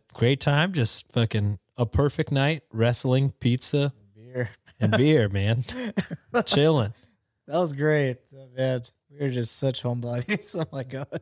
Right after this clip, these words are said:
Speaker 1: Dude,
Speaker 2: <laughs>
Speaker 1: the three of us are probably, yeah.
Speaker 2: <laughs>
Speaker 1: John doesn't like to go out. Chris doesn't like to go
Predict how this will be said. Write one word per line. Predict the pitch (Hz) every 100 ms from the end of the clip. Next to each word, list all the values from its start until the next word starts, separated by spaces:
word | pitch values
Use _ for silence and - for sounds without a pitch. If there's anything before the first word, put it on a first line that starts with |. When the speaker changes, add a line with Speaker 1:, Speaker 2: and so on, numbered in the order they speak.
| _ _ -
Speaker 1:
Dude, | 120 131 117
Speaker 2:
<laughs> | 320 247 - 190 247 170 - 180 - _ -
Speaker 1:
the | 127
three | 123 165 185
of | 170
us | 156 147
are | 135 127
probably, | 143 135 131 123 117 113
yeah. | 117 107 196 165 156
Speaker 2:
<laughs> | 151 - 156 - _ _ 117
Speaker 1:
John | 127 156
doesn't | 165 165
like | 143 131
to | 123
go | 113 110
out. | 107 110 -
Chris | 156 139
doesn't | - 113 113
like | 113 110
to |
go | 104